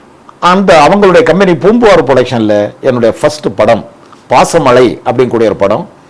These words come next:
கதை, திரைக்கதை, வசனம் கலைஞர் மு கருணாநிதி, அன்றைக்கு சி எம். இசை, இசைஞானி இளையராஜா, ராதிகா ஹீரோயின், மோகன்,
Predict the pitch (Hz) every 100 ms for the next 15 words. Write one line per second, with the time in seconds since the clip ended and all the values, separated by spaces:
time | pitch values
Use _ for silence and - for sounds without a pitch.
0 | - _ - 135 160 160 135 131 127 123
1 | 120 117 107 117 117 113 110 92 110 110
2 | 110 110 104 101 90 85 113 110 160 -
3 | - - - - 208 131 127 160 175 135
4 | 143 131 120 113 104 117 110 101 104 123
5 | - - - - _ 113 117 135 143 131
6 | 113 95 117 117 104 131 - - 185 -
7 | - 101 113 123 117